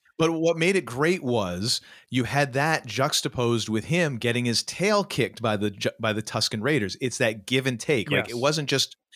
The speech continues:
Speaker 1: it was comedy. There was a lot of funny parts to it.
Speaker 2: Yeah.
Speaker 1: But you also knew that, well, yeah, the Tus-, it's not that the Tusken Raiders are completely incompetent. This is just something that they've never done before.
Speaker 2: Yeah, right.
Speaker 1: Just like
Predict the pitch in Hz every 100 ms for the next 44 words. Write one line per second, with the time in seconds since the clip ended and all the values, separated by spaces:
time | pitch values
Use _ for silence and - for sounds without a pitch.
0 | - - 143 139 - - 220 269 151 87
1 | 143 - _ _ _ _ 147 151 135 143
2 | 185 180 - - 180 180 165 - 160 185
3 | - - 117 90 - _ 139 117 _ _
4 | _ - 190 123 - - _ _ _ -
5 | 131 127 147 185 170 131 131 196 175 117
6 | 107 110 110 - _ _ _ _ _ _
7 | 135 131 127 131 165 110 113 143 151 135
8 | 127 214 - 147 180 175 139 143 156 117
9 | 113 135 151 117 98 160 208 101 90 -
10 | - - 240 151 - 147 139 107 117 110
11 | 120 110 175 262 - 80 - 139 120 101
12 | _ _ _ - 113 101 _ - 143 160
13 | 143 110